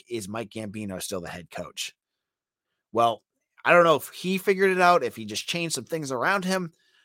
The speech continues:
but the team is pitching well. They're hitting better. They're on a roll. They're on a serious roll here. Now they get Holy Cross next, and they have a weekend series against Florida State. Again,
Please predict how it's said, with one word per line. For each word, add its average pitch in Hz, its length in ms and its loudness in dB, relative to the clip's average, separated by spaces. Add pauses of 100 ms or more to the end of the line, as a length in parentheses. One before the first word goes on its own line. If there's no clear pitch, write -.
(240)
but 135 140 -2
the 127 80 -4
team 170 300 -2
is 117 140 -6
pitching 196 520 -2
well. 170 260 4
They're 110 160 -10
hitting 180 460 -4
better. 147 420 2 (840)
They're 202 540 4
on 143 160 2
a 120 60 2
roll. 104 440 -4 (320)
They're 160 160 4
on 165 280 4
a 123 160 -2
serious 185 580 -4
roll 123 280 0
here. 80 340 -14 (260)
Now 131 80 0
they 160 120 2
get 165 120 -2
Holy 185 260 2
Cross 202 380 0
next, 110 460 -8
and 127 100 -6
they 127 80 -2
have 127 160 0
a 117 80 -8
weekend 143 420 -6
series 113 360 -6
against 120 240 -6
Florida 104 320 -6
State. 123 360 -4
Again, 127 380 -6